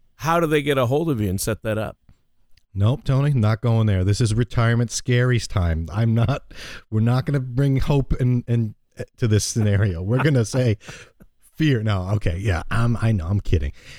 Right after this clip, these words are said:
Speaker 2: These are all something, or most of them are something you can plan for, things you don't wanna have happen, but you can at least make a plan. As a certified financial planner, I, I make sure I'm covering all these topics,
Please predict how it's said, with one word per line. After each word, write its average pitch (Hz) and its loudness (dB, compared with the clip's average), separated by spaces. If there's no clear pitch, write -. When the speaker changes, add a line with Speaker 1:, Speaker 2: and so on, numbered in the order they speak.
Speaker 2:
These 143 2
are 131 -2
all 135 0
something, 131 0
or 156 0
most 214 -2
of - -2
them 110 2
are 107 2
something 127 -2
you 113 2
can 110 -2
plan 107 0
for, 107 0
things 131 2
you 95 -2
don't 123 0
wanna 135 0
have 123 0
happen, 113 0
but 95 0
you 101 -4
can 107 0
at 110 2
least 139 0
make 123 0
a 110 -6
plan. 101 0
As 107 2
a 95 0
certified 101 0
financial 95 -2
planner, 92 0
I, 87 0
I 98 0
make 95 0
sure 98 -2
I'm 92 -6
covering 101 0
all 139 0
these 101 -2
topics, - -6